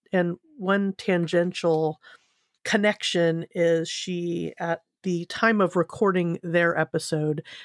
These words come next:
was engaged to Bradley Whitford. So she's either still engaged or hopefully married by now.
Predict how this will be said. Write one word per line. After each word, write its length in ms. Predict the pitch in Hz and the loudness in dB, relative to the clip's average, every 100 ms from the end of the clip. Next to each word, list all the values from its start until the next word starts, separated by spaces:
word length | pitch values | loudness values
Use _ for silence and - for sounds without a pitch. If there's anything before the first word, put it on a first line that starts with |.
| - | -8
was 240 | 170 156 165 - | 0 0 -2 -2
engaged 760 | 185 151 160 170 156 160 - - | 0 2 2 2 0 -4 -8 -4
to 100 | - | 0
Bradley 460 | 156 151 156 170 160 | 2 2 0 0 -4
Whitford. 680 | 151 143 - 143 156 180 196 | -4 -8 -6 -4 -2 -2 -4
So 340 | - - 151 - - - - | -6 -6 -6 -14 -18 -16 -12
she's 540 | - - 165 160 - - | -8 -4 -2 -2 -4 -6
either 340 | 196 165 156 | -4 0 0
still 320 | - - 165 156 | -2 0 2 0
engaged 560 | 151 147 156 165 - | 0 -2 -2 -4 -6
or 120 | 143 147 | -4 -2
hopefully 500 | 147 156 139 139 143 | -4 -2 -4 -6 -8
married 400 | 151 143 143 139 | -8 -4 -6 -6
by 180 | 143 139 | -6 -6
now. 340 | 127 139 | -6 -8